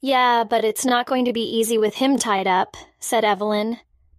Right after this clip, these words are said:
Jim groaned in protest as Amy and Evelyn each took one arm and one leg.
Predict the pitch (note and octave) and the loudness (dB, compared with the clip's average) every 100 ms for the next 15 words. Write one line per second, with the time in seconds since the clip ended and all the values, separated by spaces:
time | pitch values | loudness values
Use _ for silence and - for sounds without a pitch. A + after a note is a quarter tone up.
0 | _ _ _ - C#4 C#4+ C4 A#3 A#3+ A#3+ | _ _ _ -2 0 0 0 0 2 0
1 | A3+ A3 A3+ G3+ A3 G3+ G#3 - A3 - | -2 0 0 0 0 -2 -2 -2 -2 0
2 | A#3 A#3 A#3+ A3+ G#3+ G#3 G3+ G3+ - A3 | 0 2 2 2 0 0 -2 -2 -2 -2
3 | A3 - G#3+ - G#3+ A#3 A3 G#3+ G#3+ G3+ | -2 -4 -4 -2 0 0 0 0 0 -2
4 | G3+ G3 G3 G3 G3 G#3+ A3 | -2 -2 -2 -4 -6 -10 -14